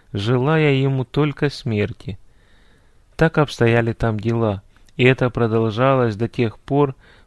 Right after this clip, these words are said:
пока эта женщина не покаялась.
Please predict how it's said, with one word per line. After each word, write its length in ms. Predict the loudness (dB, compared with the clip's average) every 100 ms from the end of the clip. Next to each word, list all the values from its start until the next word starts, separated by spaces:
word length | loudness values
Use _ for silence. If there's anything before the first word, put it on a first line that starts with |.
| -4
пока 400 | -4 0 0 2
эта 340 | 2 2 -2
женщина 720 | -2 -4 -4 -4 -6 -4 -4
не 220 | -4 -6 -6
покаялась. 840 | -8 -4 -2 -2 -4 -8 -12